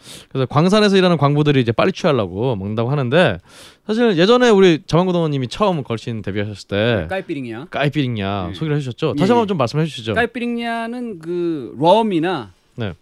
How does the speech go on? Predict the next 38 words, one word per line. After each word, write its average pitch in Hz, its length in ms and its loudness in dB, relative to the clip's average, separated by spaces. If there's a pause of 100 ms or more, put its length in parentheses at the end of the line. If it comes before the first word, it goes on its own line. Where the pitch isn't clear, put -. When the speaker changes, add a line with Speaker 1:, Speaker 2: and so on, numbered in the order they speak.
(200)
Speaker 2:
그, 151 880 -6 (720)
그 139 160 -8 (120)
브라질에서 175 800 0
먹는 135 280 -6
전통 131 360 -8
주 127 60 -10
카샤사 220 540 -4
같은 143 300 -8
술을 143 280 -4
Speaker 1:
아. 101 300 -6
Speaker 2:
준비합니다. 127 460 -4
Speaker 1:
네. 127 80 0
Speaker 2:
집에서 233 320 -2
살 214 160 -2
수 180 80 -8
있어요. 127 120 -6
럼 233 300 4
주-, 202 540 -8
술은 202 260 -10
얼마든지 165 340 0
살 175 140 -10
수 - 100 -18
있으니까. 113 460 -14
Speaker 1:
네네. 107 260 -4 (280)
Speaker 2:
그다음에 190 260 -2
지-, - 220 -12
이 156 260 0
럼주를 175 420 -2
갖다 139 200 -4
놓고 139 420 2 (220)
Speaker 1:
네. 92 140 -18 (100)
Speaker 2:
마트에 190 360 -2
가면 214 160 -4
라임이 175 380 -2 (140)
다 135 140 -16
팝니다. 131 380 -14
라임. 110 260 -10
Speaker 1:
라임? 107 360 2